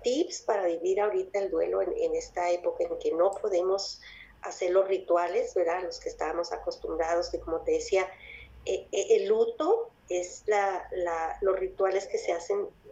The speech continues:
después del fallecimiento, que es todo esto de el novenario,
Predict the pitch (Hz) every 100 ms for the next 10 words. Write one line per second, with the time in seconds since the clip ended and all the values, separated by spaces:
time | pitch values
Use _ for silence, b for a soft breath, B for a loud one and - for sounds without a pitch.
0 | - 170 160 165 151 165 185 170 175 -
1 | 196 208 202 190 - - - 175 170 170
2 | - - - - B B B - 226 202
3 | 180 165 160 160 170 -